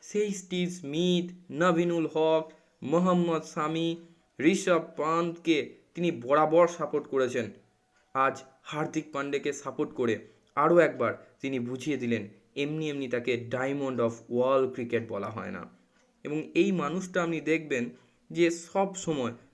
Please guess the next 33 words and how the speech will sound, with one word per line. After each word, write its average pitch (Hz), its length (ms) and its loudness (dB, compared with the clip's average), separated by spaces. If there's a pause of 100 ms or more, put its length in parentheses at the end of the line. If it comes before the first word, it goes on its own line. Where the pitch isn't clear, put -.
(120)
সবার 170 400 2
ভালো 120 260 2
করতে 107 320 -4
চায়, 101 200 -6 (460)
কিন্তু 139 180 -4
আমার 131 220 -4
বিশ্বাস 143 480 -4 (100)
একদিন 135 460 -4
এই 160 200 4
মানুষটার 160 440 -2
সাথেও 139 400 -2 (260)
খেলার 135 340 0
মাঠে 117 340 0 (280)
অনেক 139 340 -4 (340)
ভালো 139 300 -2
কিছু 117 280 -8
হবে। 101 280 -6 (260)
এবং 175 260 -4
আজকের 190 760 0
এই 190 180 6
সাপোর্টটার 190 600 0
পর 180 320 4
আমার 170 500 -2
আরও 170 220 4
একটা 208 280 2
জিনিস 180 340 -2
মনে 160 240 0
হচ্ছে, 123 460 -2 (300)
বিরাট 175 360 2
কোহলি 208 200 -2
হচ্ছে 214 340 0
সেই 233 440 4
বন্ধু 123 460 2